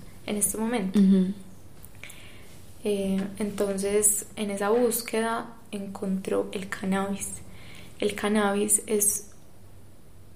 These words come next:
Speaker 1: la, es una planta que la, mucha gente la conoce como marihuana,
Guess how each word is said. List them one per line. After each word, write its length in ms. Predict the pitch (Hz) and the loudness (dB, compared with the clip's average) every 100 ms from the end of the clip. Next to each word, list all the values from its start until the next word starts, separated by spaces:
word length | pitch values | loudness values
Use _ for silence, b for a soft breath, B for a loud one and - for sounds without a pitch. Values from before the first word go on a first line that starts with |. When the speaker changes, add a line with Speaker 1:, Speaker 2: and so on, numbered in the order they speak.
| - | -4
Speaker 1:
la, 380 | 220 220 214 - - - | 4 4 4 0 -2 2
es 180 | 220 | 2
una 220 | 208 220 214 | 2 0 2
planta 680 | 220 196 190 196 214 220 - | 2 4 2 0 -2 -4 -8
que 180 | - - | -10 -4
la, 260 | 208 208 208 | -2 0 -2
mucha 280 | 208 208 208 | -2 0 0
gente 220 | 214 214 | 2 2
la 120 | 208 | 2
conoce 280 | 208 202 196 | -2 -4 -4
como 220 | 226 214 | -2 2
marihuana, 680 | 208 202 233 226 190 190 | 4 4 6 6 6 4